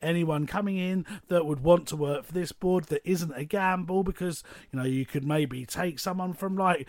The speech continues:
League One or League Two or whatever that would, but, you know, what, what are you getting if you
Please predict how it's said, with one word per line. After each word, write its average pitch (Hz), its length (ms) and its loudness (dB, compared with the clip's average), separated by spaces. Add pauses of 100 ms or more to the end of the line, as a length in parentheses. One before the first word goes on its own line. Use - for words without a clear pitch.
(160)
League 139 360 -2
One 208 280 4
or 208 160 6
League 202 300 4
Two 202 260 8
or 190 80 6
whatever 190 340 2
that 202 160 4
would, 208 360 6 (180)
but, 165 200 0
you 175 120 -2
know, 196 320 0
what, 202 240 -4 (240)
what 147 220 2
are 139 40 2
you 143 140 0
getting 175 400 2
if 208 160 0
you 202 160 2